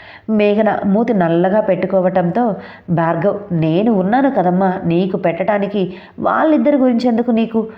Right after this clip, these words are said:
అంటూ మేఘనకి పెడుతూ తను కూడా తింటూ ఉంటాడు. "నువ్వు పెట్టకపోతే ఏంటి, నాకు నా కొడుకు ఉన్నాడు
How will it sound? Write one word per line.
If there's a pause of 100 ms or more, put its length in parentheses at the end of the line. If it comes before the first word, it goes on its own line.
(140)
అంటూ
మేఘనకి
పెడుతూ
తను
కూడా
తింటూ
ఉంటాడు. (760)
"నువ్వు
పెట్టకపోతే
ఏంటి, (240)
నాకు
నా
కొడుకు
ఉన్నాడు